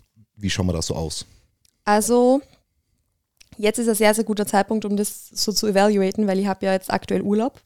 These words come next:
Speaker 2: Ich
Speaker 1: Mhm.
Speaker 2: arbeite nicht so viel. Ich hab auch jetzt ein Eichel trainingsfrei gehabt und so. Also es war halt komplett aus der Routine raus. Da war der Hunger schon sehr stabil da.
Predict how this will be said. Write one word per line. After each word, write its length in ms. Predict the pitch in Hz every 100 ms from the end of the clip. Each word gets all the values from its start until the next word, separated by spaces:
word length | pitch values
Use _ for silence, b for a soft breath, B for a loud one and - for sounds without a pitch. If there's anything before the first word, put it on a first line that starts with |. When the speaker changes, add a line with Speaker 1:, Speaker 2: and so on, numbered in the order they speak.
| -
Speaker 2:
Ich 100 | 208
Speaker 1:
Mhm. 60 |
Speaker 2:
arbeite 320 | 190 196 208
nicht 160 | 226 226
so 100 | 226
viel. 340 | - 240 254 349 -
Ich 140 | 220
hab 140 | 220 -
auch 140 | 208
jetzt 200 | 202 -
ein 80 | 196
Eichel 240 | 185 -
trainingsfrei 500 | - 202 254 - 233
gehabt 300 | 247 240 -
und 120 | 240
so. 180 | 233 262
Also 180 | 254 196
es 80 | 202
war 100 | 202
halt 160 | 196
komplett 300 | - 254 254
aus 160 | 226 202
der 100 | 202
Routine 340 | 196 - 196
raus. 320 | 185 185 294 - b b b b b b
Da 140 | _ 208
war 100 | 196
der 100 | 208
Hunger 200 | 220 208
schon 180 | - 202
sehr 160 | 190
stabil 300 | - 185 180
da. 220 | 180 180